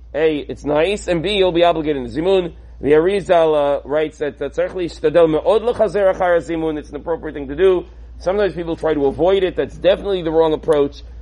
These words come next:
We should try, uh, as best we can to, uh, to make a zimun whenever we can. Now, what counts as eating together? This is the big challenge. So, on,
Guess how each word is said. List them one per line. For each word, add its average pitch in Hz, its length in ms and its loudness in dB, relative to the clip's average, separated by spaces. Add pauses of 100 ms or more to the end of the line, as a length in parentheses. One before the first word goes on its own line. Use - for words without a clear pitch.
(120)
We 131 120 -4
should 131 180 -10
try, 170 300 4
uh, 175 220 2
as 160 140 -2
best 170 240 -4
we 165 100 -12
can 160 400 0 (360)
to, 151 280 0
uh, 139 300 2 (100)
to 147 120 -4
make 139 300 -4
a 135 80 -4
zimun 139 520 -4
whenever 123 600 0
we 104 360 -6
can. 120 300 -6 (480)
Now, 165 180 4
what 226 260 0
counts 214 380 -6
as 185 220 -4
eating 185 380 -8
together? 151 500 0
This 143 140 -6
is - 60 -18
the 151 100 -8
big 135 200 -8
challenge. 170 520 0 (220)
So, 156 360 0 (340)
on, 160 260 2